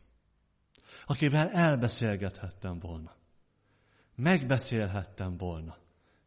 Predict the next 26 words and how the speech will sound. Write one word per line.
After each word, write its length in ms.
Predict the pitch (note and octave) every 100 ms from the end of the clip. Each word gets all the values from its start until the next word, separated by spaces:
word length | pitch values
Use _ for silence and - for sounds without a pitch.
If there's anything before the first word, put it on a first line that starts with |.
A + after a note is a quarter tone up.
| -
mi 120 | D3+
zajlik 500 | A2+ A2+ A2 A#2 G#2
bennem. 400 | G2 F2 E2 D2+ - - - _ _ - -
Na 100 | D3+
meg 180 | E3
ő 220 | G#3 D3 A#2+
benne 400 | G#2 F#2 F2+ E2
is. 300 | - - - _ _ _ _ _ - -
Milyen 260 | - G3+ E3+
ifjúsági 880 | F#3 F3 D#3 - D3+ D3 C#3+ D#3 D3+ - -
kísértéseid 1120 | G#3+ F#3 - B2+ A2 A#2 A2 G2+ A2+ G2+ F#2+
vannak. 580 | F#2+ E2 E2 D#2+ - - - _ _ _ _ _ _ _ _ _ _ _ - - -
Ja, 300 | C3+ D3 C3+
nekem 320 | D3 - F#2+
is 120 | F2+
az 200 | F2 D#2+
van. 220 | F2 F2+ F#2+ _ _ _ _ _ _ _ _ _ _ _ _ _ -
Ja, 160 | B2
akkor 280 | B2+ B2+ B2
mi 100 | B2
attól 300 | A#2 - A#2
függetlenül 720 | G2+ - C3+ A2 G#2+ - G#2
még 240 | G2 G2+ G2
az 120 | F#2+
Úréi 360 | G2+ F2 F2
vagyunk. 360 | E2 D#2+ - E2